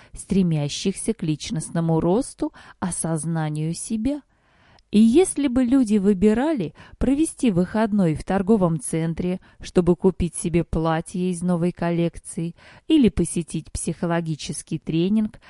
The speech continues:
который поможет освободиться от комплексов или раскрыть свои ресурсы,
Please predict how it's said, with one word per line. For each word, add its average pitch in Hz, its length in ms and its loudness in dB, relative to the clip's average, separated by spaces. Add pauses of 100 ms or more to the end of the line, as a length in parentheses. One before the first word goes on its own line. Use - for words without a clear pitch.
(120)
который 190 420 4
поможет 190 640 0
освободиться 185 1000 -4
от 165 240 -8
комплексов 202 800 -2 (300)
или 180 240 4
раскрыть 180 580 -4
свои 151 340 -6
ресурсы, - 720 -6